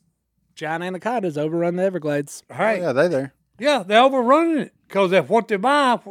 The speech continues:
Speaker 2: they buy one of them little bitty ones at that snake place on the side of the road.
Speaker 1: You can buy an anaconda on the side of a road?
Speaker 2: Yes.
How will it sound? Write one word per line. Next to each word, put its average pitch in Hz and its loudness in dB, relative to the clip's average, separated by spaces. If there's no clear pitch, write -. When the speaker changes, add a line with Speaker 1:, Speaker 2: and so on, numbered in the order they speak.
Speaker 2:
they 180 4
buy 240 4
one 240 2
of 202 -2
them 196 -2
little 247 2
bitty 269 2
ones 175 -4
at 170 -4
that 156 -8
snake 254 -2
place 170 -6
on 180 -2
the 156 -12
side 190 2
of 165 -4
the 143 -12
road. 190 0
Speaker 1:
You 262 2
can 220 2
buy 196 6
an 196 0
anaconda 196 4
on 185 4
the 151 0
side 175 4
of 175 2
a 139 2
road? 147 4
Speaker 2:
Yes. 294 0